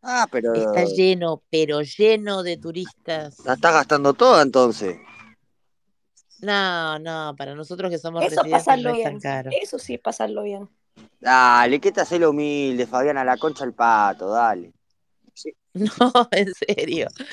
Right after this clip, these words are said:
Speaker 2: En serio, para los que somos de acá tenemos, qué sé yo,
Speaker 1: Ah.
Speaker 2: la mutual del trabajo que tiene alojamiento.
Speaker 1: Ah,
Speaker 2: Este,
Speaker 1: está
Speaker 2: cosas
Speaker 1: claro,
Speaker 2: así.
Speaker 1: claro, si vos sos de ahí, sí. Tenés razón.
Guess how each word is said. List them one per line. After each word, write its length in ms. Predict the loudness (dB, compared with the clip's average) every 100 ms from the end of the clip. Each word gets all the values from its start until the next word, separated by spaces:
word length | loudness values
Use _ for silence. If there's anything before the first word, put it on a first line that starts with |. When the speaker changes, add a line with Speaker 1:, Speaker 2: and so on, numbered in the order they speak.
| -16 -12 -2
Speaker 2:
En 200 | -2 0
serio, 280 | 2 2
para 140 | 2 -4
los 120 | -6
que 140 | -10 -8
somos 280 | -10 -8 -6
de 100 | -6
acá 200 | -6 -8
tenemos, 340 | -10 -10 -10
qué 120 | -10
sé 100 | -10 -6
yo, 160 | -2
Speaker 1:
Ah. 400 | 4 6 8 8 6
Speaker 2:
la 80 |
mutual 420 | 4 0 0 0 0
del 160 | -6
trabajo 680 | -4 -4 -2 0 0 -2 -4 -8
que 80 | -6
tiene 220 | -6 -6
alojamiento. 760 | -8 -8 -8 -6 -4 -4 -6 2
Speaker 1:
Ah, 1120 | 6 8 6 8 8 8 6 6 6 6 6 4
Speaker 2:
Este, 40 | 4
Speaker 1:
está 240 | 4 4
Speaker 2:
cosas 40 | 4
Speaker 1:
claro, 340 | 6 6 6
Speaker 2:
así. 80 | 4
Speaker 1:
claro, 220 | 6 4
si 100 | 4 -2
vos 120 | -2
sos 160 | -2
de 40 | -2
ahí, 420 | -2 -4 -4 -6
sí. 240 | -10 -20 _ _ -20 _ _ _ _
Tenés 200 | -12 -8
razón. 320 | -6 -8 -16